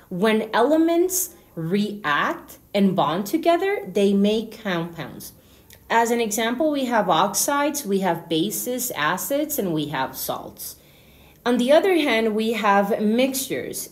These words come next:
It says mixtures contain two or more substances that maintain its chemical identity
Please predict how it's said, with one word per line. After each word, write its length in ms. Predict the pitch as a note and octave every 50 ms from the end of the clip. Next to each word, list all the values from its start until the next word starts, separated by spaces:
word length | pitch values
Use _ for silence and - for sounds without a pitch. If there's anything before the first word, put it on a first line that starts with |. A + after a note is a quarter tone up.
| - -
It 120 | G#3+ G3+
says 440 | - - B3+ A#3+ G#3+ G3 G3 - G#3+
mixtures 960 | G#3+ A3 B3+ D4+ F#4 - - - - - A3 G3 F3+ F3+ G3+ G3 - - - - - - - - - -
contain 640 | - - C4 B3+ B3 - - C4+ B3+ B3+ B3+ B3+ B3
two 300 | - - - D#4 E4 F#4
or 160 | F#4 F4 D#4+
more 320 | C#4 B3 A#3 A#3+ A#3+ B3+ B3+
substances 1000 | B3+ - - D4 D4 D4 - D#4+ D#4+ D#4 D#4 - F3 E3 E3 F3+ F#3+ - - - - - - - -
that 320 | F3+ E3+ B3+ C#4 D#4+ E4+ D#4+
maintain 580 | D4+ C4+ B3+ A#3 - - - G3+ G#3+ A#3 A#3
its 220 | G#3+ - - - -
chemical 540 | - - D4+ D#4 E4 G4 F#4+ F#4+ F#4 E4+
identity 840 | D4 B3+ A3+ E3 F3 F#3 F3 F3 F#3 - - B3 C#4 D4+ E4+ E4+ -